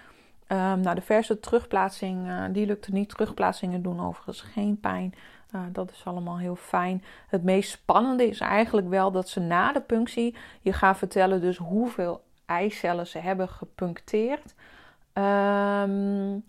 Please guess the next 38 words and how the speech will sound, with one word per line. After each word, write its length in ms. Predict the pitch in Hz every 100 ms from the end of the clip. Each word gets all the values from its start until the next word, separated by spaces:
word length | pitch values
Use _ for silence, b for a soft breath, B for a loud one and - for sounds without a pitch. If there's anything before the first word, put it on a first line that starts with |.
| B B B -
ja, 220 | 196 -
en 180 | 185 185
ik 140 | 202
had 200 | 214 196
er 240 | 190 185 - -
zeven, 580 | 175 180 208 285 294
geloof 360 | - 226 220 233
ik, 120 | 220
toen. 340 | - 214 254 - _ _ _ _ _ _ _ _ -
Ehm, 480 | - 190 185 185 185 - - _ - - -
in 140 | 190 180
mijn 240 | 196 220
ogen 180 | 196 170
was 140 | 190
dat 160 | 175 -
vrij 520 | - - 196 208 170
weinig, 500 | 165 185 196 170 -
omdat 280 | 175 175 180
heel 140 | 196
veel 100 | 190
vrouwen 560 | 185 180 175 170 180 -
wel, 200 | 175 208
nou, 220 | - 175
wel 100 | 160
soms 220 | 170 190 -
wel 100 | 151
veertien 420 | - 208 233 208
of 80 | -
zo 100 | 190
hadden. 340 | 180 180 185 B B B B
Maar 120 | 190
goed, 180 | - 208
dat 140 | 208
is 180 | 190 -
ook 160 | 196 208
allemaal 400 | 196 185 180 180
maar, 440 | 180 175 175 175
ehm, 400 | 175 170 170 170